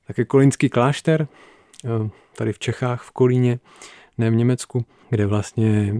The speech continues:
zase probíhají, eh, kurzy, eh, křesťanské kontemplace. Takže i tam se sedí v tichu, i tam se vlastně kultivuje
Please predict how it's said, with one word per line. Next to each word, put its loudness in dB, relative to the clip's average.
zase -8
probíhají, 0
eh, -6
kurzy, -4
eh, -12
křesťanské -2
kontemplace. -2
Takže -2
i -6
tam 0
se -4
sedí 0
v -12
tichu, -4
i -4
tam 0
se 0
vlastně -6
kultivuje 0